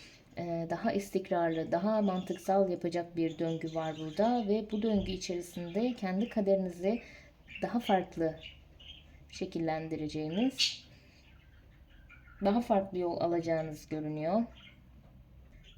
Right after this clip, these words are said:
Bu yıl sizin için biraz öfke, e, enerjisi de yoğun olabilir. Öfke enerjisini de çok fazla bu yıl içinizde hissedebilirsiniz. Buna da biraz dikkat edip dengelerseniz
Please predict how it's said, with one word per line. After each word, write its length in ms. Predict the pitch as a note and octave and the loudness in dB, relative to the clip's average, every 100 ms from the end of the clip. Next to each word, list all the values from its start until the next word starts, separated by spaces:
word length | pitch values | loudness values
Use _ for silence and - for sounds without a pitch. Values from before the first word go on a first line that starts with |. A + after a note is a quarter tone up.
| - | 0
Bu 120 | C4 | 4
yıl 180 | C4+ C4+ | 6 4
sizin 320 | B3+ A#3 B3+ | 2 2 4
için 300 | B3 B3 A#3+ | 4 4 6
biraz 380 | A3 G#3+ G#3+ - | 8 6 6 2
öfke, 520 | F#3+ - - A3+ G#3 - - - - | -2 -2 0 2 2 -2 -16 -14 -10
e, 60 | E3+ | -6
enerjisi 920 | D#3+ - F#3+ G3 F#3 F3 F3 - F3 | -4 -2 0 2 2 0 -2 -4 0
de 60 | |
yoğun 460 | D#3+ D#3 D#3 D#3+ D#3+ | 0 0 -2 -2 -4
olabilir. 560 | - E3 D#3+ D#3+ D#3+ - | -4 -2 -2 -2 -4 -4
Öfke 280 | F3+ - F#3+ | -6 -4 -2
enerjisini 680 | F3 E3+ E3 E3 - F3+ | 0 2 0 -2 -8 -6
de 80 | E3+ | -6
çok 200 | - F#3+ | -8 -10
fazla 640 | - E3 D#3+ - F3 F3+ - - - - - - - - - - - - | -4 -2 -2 -2 -2 -2 -6 -20 -20 -20 -20 -20 -20 -20 -20 -20 -10 2
bu 80 | G3 | 4
yıl 160 | F3 | 4
içinizde 600 | E3 E3+ - F3+ F3 E3 | 0 -6 -6 -6 -4 -4
hissedebilirsiniz. 1160 | E3+ E3+ - E3+ D#3+ D#3+ D#3+ D#3+ - G#3 A#3+ A#3+ - | -6 -8 -6 -2 -2 -2 -4 -4 -2 2 2 0 -6
Buna 220 | B3 B3 A3+ | 0 2 4
da 120 | G3 | 8
biraz 320 | G3 F#3+ F#3+ | 10 10 8
dikkat 280 | F#3+ - G3 | -4 -2 0
edip 280 | F#3 F3+ F#3+ | 0 0 2
dengelerseniz 840 | F#3 F#3 G3 G#3+ A3+ - F3+ | 2 4 4 4 2 0 -4